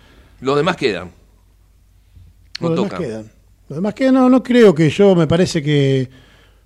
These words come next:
Speaker 2: me han dicho de la dirigencia que cuando se empezó a buscar, eh, bueno, lo de Kahneman se cayó antes que venga Tevez, lo de Cali Izquierdos.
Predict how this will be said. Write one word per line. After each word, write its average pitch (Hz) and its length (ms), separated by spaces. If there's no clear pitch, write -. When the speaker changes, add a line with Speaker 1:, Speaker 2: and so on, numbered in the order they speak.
Speaker 2:
me 143 140
han 139 100
dicho 139 260
de 117 120
la 117 100
dirigencia 160 680
que 123 120
cuando 123 260
se - 120
empezó 117 320
a - 40
buscar, 139 680
eh, 110 360
bueno, 110 220
lo 120 140
de 107 100
Kahneman 117 380
se - 120
cayó 107 240
antes 107 180
que 104 80
venga 110 260
Tevez, 151 540
lo 110 100
de 107 140
Cali 120 220
Izquierdos. 120 580